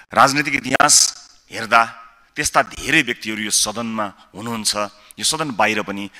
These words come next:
त्यस्ता धेरै मान्छेहरू हुनुहुन्छ, जसले राजनीति एउटा निश्चित दलसँग आबद्ध रहेर त गरिरहनु भएको छ,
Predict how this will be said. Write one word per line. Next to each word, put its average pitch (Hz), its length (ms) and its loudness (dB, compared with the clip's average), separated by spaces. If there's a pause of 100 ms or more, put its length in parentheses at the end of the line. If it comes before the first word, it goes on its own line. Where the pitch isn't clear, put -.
त्यस्ता 104 320 -4
धेरै 120 320 0
मान्छेहरू 95 480 -4
हुनुहुन्छ, 85 240 -6 (400)
जसले 98 340 0 (540)
राजनीति 131 480 2
एउटा 123 240 2 (480)
निश्चित 135 380 2 (840)
दलसँग 139 480 4
आबद्ध 131 400 4
रहेर 117 320 -2
त 113 80 -6
गरिरहनु 120 400 -4
भएको 101 200 -2
छ, 78 200 -6